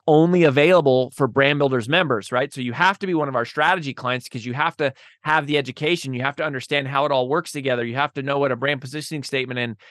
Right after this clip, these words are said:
and the fifteen Ps and the content diamond and webinar funnels and, like, how all of these, the, the modular content method, like, how it all fits together. But then we took all of our six core campaigns for our web, our high converting webinar funnels, selling high dollar offers,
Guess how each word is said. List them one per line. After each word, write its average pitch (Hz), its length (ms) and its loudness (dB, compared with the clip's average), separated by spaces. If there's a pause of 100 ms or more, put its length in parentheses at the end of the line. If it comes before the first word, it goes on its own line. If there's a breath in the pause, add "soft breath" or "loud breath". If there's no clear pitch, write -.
(140 soft breath)
and 131 160 -6
the 127 60 -6
fifteen 147 440 -2
Ps 156 300 -4
and 131 80 -8
the 127 60 -10
content 156 400 -2
diamond 131 300 0
and 117 60 -4
webinar 151 380 2
funnels 135 400 0
and, 123 100 -4
like, 120 220 -6 (260 soft breath)
how 147 200 2
all 156 160 4
of 135 80 0
these, 127 160 -2
the, 131 160 -2
the 120 80 -2
modular 143 420 0
content 170 360 -2
method, 139 280 -4
like, 135 240 0
how 160 220 4
it 170 80 6
all 143 160 4
fits - 240 -4
together. 139 560 0 (280)
But 147 200 0
then 156 240 4
we 160 240 -2
took - 320 -2
all 170 300 4
of 160 100 2
our 151 160 2
six - 320 -6
core 170 220 -2
campaigns 147 960 -4 (360 soft breath)
for 147 140 4
our 131 380 4
web, 165 280 2
our 131 320 0
high 160 160 0
converting 165 420 -2
webinar 160 420 2
funnels, 151 520 -2
selling 160 320 -2
high 147 180 0
dollar 151 240 2
offers, 143 560 0